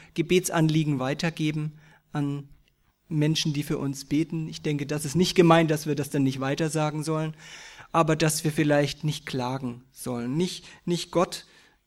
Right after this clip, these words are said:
die Schuld in die Schuhe schieben sollen, ja, sondern dass wir vielleicht einfach das mal annehmen sollen und, und sagen sollen, ja,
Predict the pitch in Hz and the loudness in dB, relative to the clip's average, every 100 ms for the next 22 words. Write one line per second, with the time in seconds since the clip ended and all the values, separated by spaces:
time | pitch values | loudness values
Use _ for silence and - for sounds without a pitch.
0 | _ _ _ - 226 240 - 160 - 170 | _ _ _ -20 -20 -20 -12 -8 -2 0
1 | 160 165 151 147 - 165 139 135 131 135 | 0 0 -2 0 2 2 2 0 -8 -8
2 | 127 131 135 143 - - _ _ _ 131 | -6 -4 -4 -6 -10 -20 _ _ _ -8
3 | 135 151 - _ - 165 160 160 160 156 | -6 -10 -16 _ -6 -2 0 0 -2 -6
4 | - _ _ _ - 180 - 165 165 160 | -12 _ _ _ -10 -8 -6 -4 -2 -2
5 | 165 151 156 - 156 151 147 147 175 208 | -2 -6 -6 -8 -10 -6 -6 -6 -2 0
6 | 190 139 127 127 123 127 139 135 - _ | 0 0 -2 -4 -8 -8 -8 -10 -12 _
7 | _ - 139 135 - 135 131 135 135 170 | _ -12 -10 -8 -8 -6 -6 -6 -6 -4
8 | 151 | -6